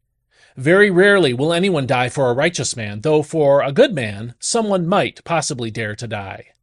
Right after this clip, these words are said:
But God proves his love for us in this. While we were still sinners, Christ died for us.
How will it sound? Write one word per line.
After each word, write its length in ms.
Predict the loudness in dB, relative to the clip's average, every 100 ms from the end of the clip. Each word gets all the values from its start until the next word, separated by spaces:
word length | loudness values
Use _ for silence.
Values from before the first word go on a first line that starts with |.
| _ _ _ _ _ _ _ -18
But 160 | -10
God 340 | -4 0 0 -2
proves 440 | -4 -2 -2 -6
his 180 | -6 -4
love 200 | -4 -4
for 220 | -4 -4
us 180 | -4 -8
in 120 | -6
this. 500 | -6 -8 -10 -10 -12 _ _ _
While 300 | -8 -2 -2
we 80 | -2
were 160 | -2 -4
still 240 | -4 -4
sinners, 640 | -4 -4 -4 -8 -14 -18 -18 _ _ -4
Christ 500 | -2 0 -4 -14 -18 _ _ -6
died 340 | -4 -4 -8
for 240 | -8 -6
us. 480 | -6 -8 -12 -12 -12